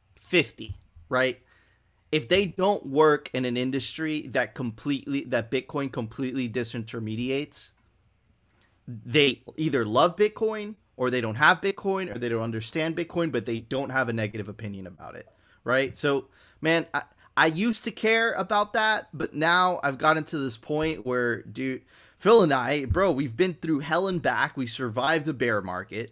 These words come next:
okay? It was, it was a bad bear market. I remember my, um, you know, my portfolio, um,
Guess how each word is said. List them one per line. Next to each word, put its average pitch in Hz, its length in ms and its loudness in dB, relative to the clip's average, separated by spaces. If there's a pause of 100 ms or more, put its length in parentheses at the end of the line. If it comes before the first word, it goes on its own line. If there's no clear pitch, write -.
okay? 123 380 -2
It 120 40 -2
was, 113 200 -4
it 123 120 -6
was 113 180 -4
a 110 40 -6
bad 135 320 2
bear 110 200 -4
market. 101 440 -6
I 104 60 -2
remember 123 640 -2 (340)
my, 120 460 -2
um, 104 560 -2 (300)
you 120 100 -4
know, 120 100 0
my 113 160 -2
portfolio, 123 1040 0
um, 104 400 -2